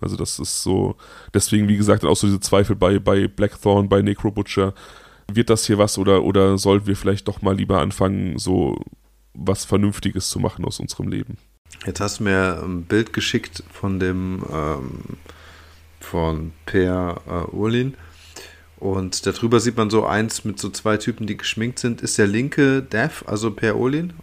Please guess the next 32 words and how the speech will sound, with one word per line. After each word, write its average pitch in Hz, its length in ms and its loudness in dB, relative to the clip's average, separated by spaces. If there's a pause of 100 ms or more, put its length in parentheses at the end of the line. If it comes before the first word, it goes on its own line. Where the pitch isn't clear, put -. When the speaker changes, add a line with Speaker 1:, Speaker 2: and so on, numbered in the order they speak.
Speaker 2:
Und - 100 -2
Speaker 1:
Ja, 98 120 6
genau, 104 260 6
das 98 100 6
sind, 131 160 2
das 135 140 4
sind 151 220 2
Per 123 200 2
Urlin 127 360 4
und, 104 360 2
äh, 98 280 4
und 95 340 2
Hieronymus 123 800 6
im 104 180 0
Bühnenoutfit. 101 640 2
Speaker 2:
Okay. 90 120 -2 (840)
Speaker 1:
Also 87 200 0
Speaker 2:
Okay. 87 180 0 (100)
Speaker 1:
die, 92 60 -4
die 95 40 -6
tragen 104 380 2
da 95 80 6
quasi 98 340 2
dieses 98 280 -4
Corpse - 400 0
Paint, 113 360 2
also 98 200 0
dieses 101 260 -4
für 107 160 0
Black - 280 -2
Metal 104 300 2
typische 104 600 0